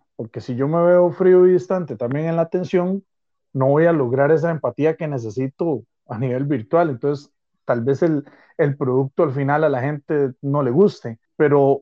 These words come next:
gracias a Dios en nuestra exper-, experiencia, todas las personas nos han dicho, "No, qué buena la cita virtual, excelente", más bien a mí me gustó. Hay personas que dicen, "Ya yo no voy a volver a hacerlo presencial",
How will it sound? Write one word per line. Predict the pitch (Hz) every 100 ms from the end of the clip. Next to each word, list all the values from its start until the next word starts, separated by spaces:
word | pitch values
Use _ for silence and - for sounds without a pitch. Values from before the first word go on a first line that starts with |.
| -
gracias | 127 143 160 180
a | 190
Dios | 190 156
en | 127
nuestra | 120 -
exper-, | 117 - 120 -
experiencia, | 123 - - 120 151 175 196 196 _ _
todas | 151 175
las | 180
personas | - 117 147 165 151
nos | 127
han | 147
dicho, | 170 165 113
"No, | 120 139
qué | -
buena | 139 160 170 170
la | 156
cita | 123 160 160
virtual, | 135 - 165 156
excelente", | 135 - 139 170 165 143 160
más | 139 135
bien | 139 151
a |
mí | 156
me | 160 151
gustó. | 131 - - 165 165 _ _ _ _ _ -
Hay | 151
personas | 165 156 170 160
que | 151 147 151
dicen, | 139 180 175 - -
"Ya | 123 156
yo | 156 185
no | 185
voy | 160 175
a | 175
volver | 117 110 139
a |
hacerlo | 139 151 160
presencial", | 156 120 101 117 135